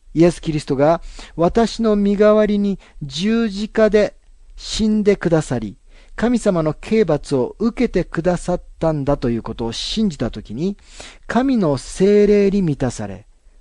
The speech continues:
罪が許され、今まで私の心を支配していた暗闇、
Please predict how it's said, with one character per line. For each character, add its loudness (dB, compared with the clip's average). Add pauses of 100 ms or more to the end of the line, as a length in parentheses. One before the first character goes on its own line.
(200)
罪 0
が 0
許 -2
さ -4
れ、 -6 (840)
今 4
ま 2
で 4
私 2
の 0
心 0
を 4
支 -2
配 2
し -10
て -4
い -2
た -10
暗 -2
闇、 -4